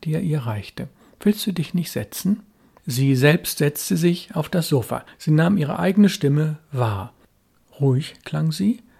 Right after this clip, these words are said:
beinahe gleichgültig. Aber innerlich empfand sie wieder das ihr vertraute, seltsame, grauenhafte Angstgefühl. „Hm,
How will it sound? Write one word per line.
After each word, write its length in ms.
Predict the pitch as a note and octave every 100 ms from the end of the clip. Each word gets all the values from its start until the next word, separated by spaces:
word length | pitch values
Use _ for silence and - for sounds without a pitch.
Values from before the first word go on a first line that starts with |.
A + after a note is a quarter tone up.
| _
beinahe 460 | - A2+ A2+ A#2+ C#3 -
gleichgültig. 720 | - A2 G2+ - - A#2 - - -
Aber 200 | D3+ E3+
innerlich 440 | A3 G#3+ C3+ C3+
empfand 360 | - - F3 F3+
sie 200 | D#3+ C#3
wieder 320 | G3 A3+ A3
das 240 | E3+ E3
ihr 100 | E3
vertraute, 560 | - C3+ - D#3 F3+ F3+
seltsame, 500 | B2+ D3+ E3 D3+ D3
grauenhafte 920 | D#3 C3 D3+ G3+ G#3+ D3 C#3+ - F3+ - _
Angstgefühl. 720 | - B2 A2 - - - A#2+ G#2+ _ _ _ _ _ _
„Hm, 320 | A#3 G3 C#3+